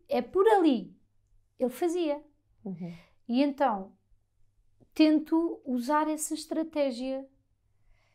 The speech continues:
Speaker 1: E às vezes tentar respirar fundo, efetivo. Há dias que conseguimos, outros dias não conseguimos
Speaker 2: É porque nós
Speaker 1: mesmo.
Speaker 2: às vezes viramos crianças, não é? Ali também
Speaker 1: Sim.
Speaker 2: já queres ganhar. E,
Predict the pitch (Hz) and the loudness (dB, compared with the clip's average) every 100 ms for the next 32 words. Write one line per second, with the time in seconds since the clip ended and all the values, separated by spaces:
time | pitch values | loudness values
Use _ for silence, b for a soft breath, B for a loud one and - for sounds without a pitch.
0 | _ _ 247 254 254 202 269 277 - - | _ _ 0 2 0 0 0 0 -6 -6
1 | 262 254 233 - - - 214 208 202 190 | -6 -2 -2 -4 -12 -8 -4 -2 -4 -6
2 | - - 226 277 277 269 247 233 - 190 | -10 -6 -4 -2 -4 -6 -6 -8 -8 -6
3 | 170 196 214 - - 214 - 226 294 330 | -4 -2 -4 -4 -8 -10 -8 -2 -2 -2
4 | 269 - 196 277 302 277 269 254 - 247 | -6 -8 -8 -6 -6 -8 -8 -10 -6 -6
5 | 220 285 277 269 269 285 294 294 - 349 | -2 0 0 0 -2 0 0 0 2 4
6 | 285 262 220 185 175 180 185 202 220 240 | 4 2 -2 -4 -4 -4 -4 0 4 4
7 | 233 233 269 285 269 262 247 226 233 | 2 0 4 4 4 4 2 2 2